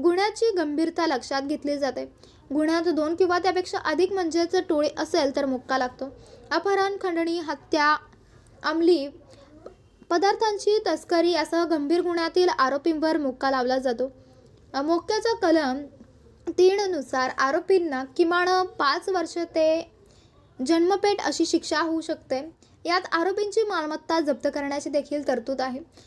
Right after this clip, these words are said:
संतोष देशमुख हत्या प्रकरणात धनंजय मुंडे यांच्या राजीनाम्याची मागणी होत आहे, कारण वाल्मिक कराड हा धनंजय मुंडे यांचा निकटवर्तीय आहे.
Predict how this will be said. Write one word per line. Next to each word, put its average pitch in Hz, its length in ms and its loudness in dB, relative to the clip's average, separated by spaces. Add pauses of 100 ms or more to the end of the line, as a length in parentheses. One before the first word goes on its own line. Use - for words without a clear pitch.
(140)
संतोष 392 400 2
देशमुख 392 440 0
हत्या 359 200 -2
प्रकरणात 330 500 -4
धनंजय 294 420 -2
मुंडे 262 420 -4
यांच्या 247 300 -6
राजीनाम्याची 339 600 -4
मागणी 302 360 -2
होत 285 240 -2
आहे, 262 200 -4 (440)
कारण 415 320 0
वाल्मिक 359 460 -2
कराड 349 300 2
हा 330 120 0
धनंजय 294 420 -2
मुंडे 262 320 0
यांचा 262 320 -4
निकटवर्तीय 339 800 2
आहे. 262 280 0